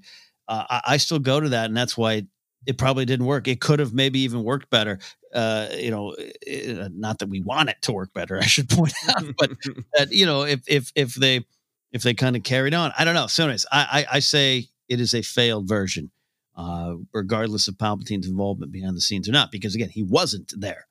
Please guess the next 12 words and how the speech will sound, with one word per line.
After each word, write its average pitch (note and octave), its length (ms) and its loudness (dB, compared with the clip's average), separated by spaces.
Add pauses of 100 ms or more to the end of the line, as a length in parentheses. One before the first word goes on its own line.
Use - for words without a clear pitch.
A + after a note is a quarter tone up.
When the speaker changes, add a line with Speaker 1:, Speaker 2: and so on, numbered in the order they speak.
Speaker 1:
to A2+ 100 -4
run F2 280 -4
day-to-day F2 400 -8
operations F#2 520 -6
or A2 140 -2
didn't A#2 280 -2
have C3+ 260 0
someone F#2+ 320 -4
as F2 100 -10
qualified G2 420 -2
as F2+ 100 -4
Tarkin. G#2 380 -4